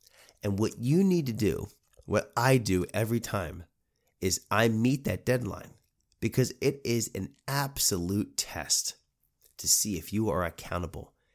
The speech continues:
if you are true to your word, or if you just skip it. What if Monday comes and goes and I don't get a proposal out? Tuesday comes and goes,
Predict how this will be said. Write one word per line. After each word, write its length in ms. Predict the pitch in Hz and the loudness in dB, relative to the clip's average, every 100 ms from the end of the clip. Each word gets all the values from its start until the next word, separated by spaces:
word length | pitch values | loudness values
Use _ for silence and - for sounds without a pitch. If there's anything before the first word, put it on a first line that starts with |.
| _ _ _ | _ _ _
if 140 | - - | -10 -2
you 180 | 117 | 0
are 80 | 85 | 0
true 280 | - - 120 | -2 -2 -2
to 40 | |
your 140 | 120 120 | -2 -4
word, 420 | 117 110 - - _ _ _ _ - | -2 -4 -6 -10 _ _ _ _ -4
or 200 | 98 92 | -2 0
if 120 | - | 0
you 460 | 104 113 113 107 - _ _ _ _ - | 2 4 2 0 -6 _ _ _ _ -8
just 300 | - 95 - | 0 4 6
skip 400 | - - 92 85 | 6 4 0 -4
it. 180 | 53 - _ | -8 -12 _
What 240 | - 101 147 | -2 4 4
if 160 | 147 | 4
Monday 340 | 110 107 113 107 | 4 4 4 2
comes 320 | - 113 107 | 2 0 2
and 140 | 110 | 2
goes 280 | 101 101 104 | 4 4 2
and 100 | 95 - | 0 -4
I 100 | 95 | -2
don't 160 | 95 | 0
get 140 | 92 90 | 0 -2
a 40 | |
proposal 440 | 95 - 92 82 78 | -4 -2 -2 -2 -10
out? 200 | - - _ _ _ - | -16 -20 _ _ _ -4
Tuesday 340 | 107 107 87 | -2 0 -2
comes 280 | 82 87 82 | -2 -4 -4
and 120 | 80 | -4
goes, 340 | 73 71 71 | -4 -4 -6